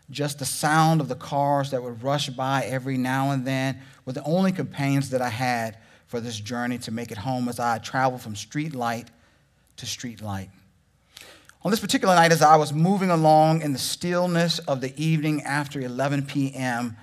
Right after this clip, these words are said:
uh, one of those cars, a, a truck, a pickup truck, did something different. It came along, slowed down to match my ste-, speed, and moved over close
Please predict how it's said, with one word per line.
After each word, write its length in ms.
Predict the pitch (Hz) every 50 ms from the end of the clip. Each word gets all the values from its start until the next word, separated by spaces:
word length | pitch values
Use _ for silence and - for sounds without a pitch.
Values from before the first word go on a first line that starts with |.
| - _ _ _ _ _ _ _ _ _ -
uh, 40 | -
one 300 | - - - 143 170 190
of 100 | 196 180
those 220 | 180 175 165 165
cars, 500 | - - - 165 151 131 120 120 127 131
a, 200 | 127 - 123 123 -
a 80 | - 139
truck, 420 | - - - - 180 147 139 139
a 60 | 135
pickup 400 | 123 - - 165 160 151 135 113
truck, 420 | - - - 131 120 117 120 120 - _ _ _ _ _ _ _ -
did 220 | 165 175 180 175
something 420 | - - 160 147 - 147 131 127 110
different. 420 | 123 127 127 - - 98 92 92 _ _ _ _ _ _ _ _ _ _ _ _ _ _ _ -
It 120 | - 135 -
came 320 | - - 175 170 175 180
along, 460 | 170 160 156 147 143 147 147 147 143
slowed 480 | 139 - - - 151 151 156 165 160 156
down 340 | 143 135 135 135 139 139 139
to 120 | - 127
match 360 | 113 117 127 131 135 135 -
my 180 | 131 131 127 127
ste-, 480 | 127 - - 147 147 147 151 151 - -
speed, 540 | - - - - 160 156 139 135 135 135
and 120 | 127 131 131
moved 200 | 139 143 135 135
over 240 | 135 147 147 127 135
close 420 | - - - 156 156 156 156 -